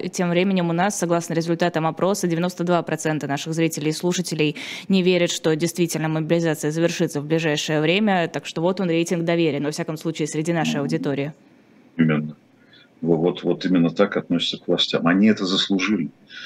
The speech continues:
Speaker 2: Они врут на каждом шагу, говорят одно, делают другое, причём на следующий же день. И иногда кажется, что, э, можно узнать, что у них, э, на уме.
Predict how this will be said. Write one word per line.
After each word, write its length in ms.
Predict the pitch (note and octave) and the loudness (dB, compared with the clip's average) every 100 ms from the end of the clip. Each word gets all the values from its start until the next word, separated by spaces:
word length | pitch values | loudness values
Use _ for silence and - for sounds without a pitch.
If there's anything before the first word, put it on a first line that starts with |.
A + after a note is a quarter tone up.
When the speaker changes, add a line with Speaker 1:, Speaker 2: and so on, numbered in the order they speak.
| - - - _ _ | -14 -16 -20 _ _
Speaker 2:
Они 160 | - F2+ | 0 2
врут 320 | F2 G#2 A2+ | 4 2 4
на 80 | G#2 | 2
каждом 340 | G#2 G2 F2+ | 4 2 2
шагу, 680 | E2 - E2 G#2 G#2+ E2 C#2+ - | 2 2 2 2 0 0 -4 -4
говорят 400 | D#2 F2 F2+ F#2 | 2 4 4 2
одно, 240 | E2+ G#2 | 2 2
делают 340 | F#2+ F2+ F2+ E2 | 2 2 2 2
другое, 360 | E2+ D#2+ F#2+ | 0 2 0
причём 300 | D#2+ D#2 E2 | 0 -2 0
на 60 | D#2+ | 0
следующий 440 | - E2+ D#2+ - E2 | 2 0 0 0 0
же 160 | F2+ | 0
день. 240 | E2+ D#2 - _ - - _ _ _ _ | 0 -2 -4 _ -20 -20 _ _ _ _
И 80 | - D2+ D2+ D2 | -2 2 2 2
иногда 300 | E2 E2+ G#2 | 2 2 2
кажется, 460 | G#2+ G2+ F2+ - | 4 2 2 -2
что, 580 | - - F2 F2 E2 - F2 E2+ D#2 | -2 -2 0 2 2 0 0 0 2
э, 40 | D#2+ | 2
можно 300 | E2+ D#2 F2 | 2 2 2
узнать, 300 | D2+ E2+ D#2+ | 2 0 0
что 260 | - - F2 | 0 0 2
у 60 | E2 | 4
них, 200 | D#2+ - | 2 0
э, 40 | |
на 320 | D#2 D2+ D#2+ E2 | 0 2 4 4
уме. 440 | F#2+ G#2+ D3 D#3+ | 6 6 4 0